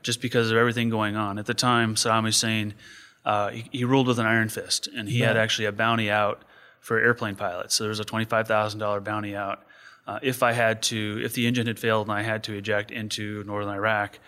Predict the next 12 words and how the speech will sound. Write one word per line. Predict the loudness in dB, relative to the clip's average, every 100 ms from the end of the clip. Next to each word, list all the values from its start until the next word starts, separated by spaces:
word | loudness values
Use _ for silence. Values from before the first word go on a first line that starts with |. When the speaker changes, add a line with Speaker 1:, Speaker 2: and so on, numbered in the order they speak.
| -20 -20 _ -6
Speaker 1:
um, | -4 -2 -4 -8 -14 -16 -20 -8
it | -2
would | -2
have | -2
been, | -2 -4 -6 -8 -8 -4
I |
would | -4
have | -2
been |
on | -2
the | -2
ground. | -2 0 0 -2